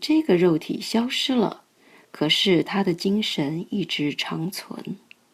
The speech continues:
就字面上看得到，前面三句话的前面都是有形，后面都是无形，最后一句话前面也是有形，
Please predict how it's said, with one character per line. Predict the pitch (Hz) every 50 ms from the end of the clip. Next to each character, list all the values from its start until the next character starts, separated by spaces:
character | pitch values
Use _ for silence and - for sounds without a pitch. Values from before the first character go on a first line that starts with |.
| _ _ _ _ _ _ _ _ _ _ _ _ _ _ _ - _ _ - - _ _ _ _ _ -
就 | - - 311 294 262
字 | 247 - - - 254
面 | 254 247 226
上 | 214 - - 233 214 190
看 | 196 - - 277 247
得 | 214 185
到， | 170 - 214 196 160 - - - _ _ - - - - - - _ _ -
前 | - - - 190 196
面 | 220 240 240 220 190
三 | 185 - - 233 233 240
句 | - 240
话 | 214 - - 226 202
的 | - 170
前 | 170 - - - 160
面 | 151 170 196 214 202 180 - - _ _ - _ _ _ _ _ _ _
都 | - 269 269 294
是 | 302 - 277 214
有 | 160 156 - -
形， | - - - - - - - - - 196 _ _ - _ _ _ _ _ _ _
后 | _ - - - 269 254
面 | 247 254 262 262 247 214 180 -
都 | - - 233 240 247
是 | - - - 214
无 | 175 143 143 - 170
形， | 165 165 - - - - - - 196 - _ _ _ _ - _ _ _ _ - - - - - _ _ _ -
最 | - 320 277
后 | 269 - 269 226
一 | 190 - 165 170
句 | 180 - - 240
话 | 233 - - 220 175 160 - - _ _ _ _ -
前 | - - - - 175 170
面 | 190 226 240 226 196 170
也 | 156 147 -
是 | - - - 240
有 | 208 185 - -
形， | - - - - - - - - 185